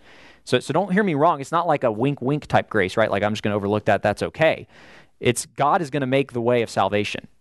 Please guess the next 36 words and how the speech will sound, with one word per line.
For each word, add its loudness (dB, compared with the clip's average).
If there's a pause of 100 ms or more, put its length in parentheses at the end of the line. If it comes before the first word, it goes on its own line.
That's 0
Old 0
Covenant 0 (280)
and -2
New 4
Covenant, 0
though 2
the -2
New 2
Covenant 0
is -2
new. 0
There's -2
something -2
different -2
about -2
it. -12 (200)
Jesus 0
is -4
the -6
fulfillment -2
of -6
all 4
that -4
we -12
see -4
in -2
the 2
Old, -2 (720)
right? -2
That's -8
a -8
shadow 2
pointing -4
to 0
Jesus. -8